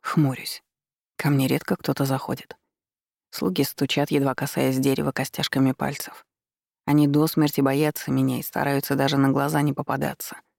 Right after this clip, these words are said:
Лейтель, когда решает навестить мою обитель, тихо скребёт длинным ноготком по дверному косяку — как своенравная кошка. Майра, королева Майриана, та единственная, кого я действительно хотел бы видеть на пороге,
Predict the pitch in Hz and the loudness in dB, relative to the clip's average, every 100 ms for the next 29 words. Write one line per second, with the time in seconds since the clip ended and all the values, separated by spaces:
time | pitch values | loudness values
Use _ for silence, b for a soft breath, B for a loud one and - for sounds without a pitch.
0 | _ _ _ _ _ _ _ - 139 131 | _ _ _ _ _ _ _ -2 2 2
1 | 151 180 170 - 139 135 131 - 143 131 | 2 0 -2 0 0 2 0 0 -2 2
2 | 139 139 - - - 139 135 131 127 131 | 2 2 0 -4 0 2 2 2 0 -4
3 | - - _ _ _ _ _ - - - | -10 -14 _ _ _ _ _ -4 -4 -2
4 | - - 143 135 147 147 139 147 160 139 | -4 0 2 4 2 2 4 6 6 4
5 | 131 131 - - 156 170 135 135 139 135 | 4 0 -2 -2 0 0 2 2 4 4
6 | 135 135 131 - - - - _ _ _ | 4 2 -4 -6 -6 -8 -14 _ _ _
7 | _ _ - - - 143 139 139 135 139 | _ _ -6 -6 0 4 4 4 4 4
8 | 139 - - - - - _ _ _ _ | 2 0 -4 -6 -10 -16 _ _ _ _
9 | _ _ - 131 127 156 147 143 - _ | _ _ 0 2 4 2 0 -8 -12 _
10 | _ _ _ - 135 135 143 143 139 135 | _ _ _ -4 0 2 2 2 4 4
11 | 139 139 139 139 139 143 139 - _ _ | 4 2 0 0 0 0 -4 -10 _ _
12 | _ _ _ _ _ _ - 160 151 165 | _ _ _ _ _ _ -2 0 2 2
13 | 160 - 143 143 147 151 156 143 139 - | 0 2 4 4 2 2 2 2 0 0
14 | 156 139 135 147 151 147 143 139 139 151 | 0 2 2 0 0 0 2 2 2 2
15 | 143 143 135 135 135 143 | 2 2 2 -2 -2 -6